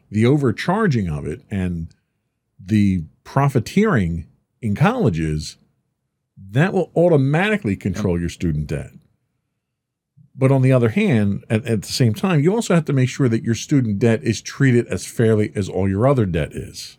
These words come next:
Speaker 2: Yeah, by giving people the option to refinance and things like that.
Speaker 1: Exactly. Tying it to a prime rate,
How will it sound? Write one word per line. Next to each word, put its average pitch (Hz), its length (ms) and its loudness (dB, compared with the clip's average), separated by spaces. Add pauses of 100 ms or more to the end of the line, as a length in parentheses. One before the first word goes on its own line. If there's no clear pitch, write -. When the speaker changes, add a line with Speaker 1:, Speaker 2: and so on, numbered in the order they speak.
(120)
Speaker 2:
Yeah, 139 100 2
by 101 100 0
giving 101 240 0
people 95 260 0
the 95 80 0
option 98 280 -4
to 92 80 -2
refinance 104 640 0
and 92 160 -6
things 98 160 -4
like 92 160 -6
that. 98 220 -4
Speaker 1:
Exactly. 90 520 -2
Tying 117 400 0
it 123 120 -2
to 120 120 2
a 104 60 0
prime 98 420 -2
rate, 156 320 0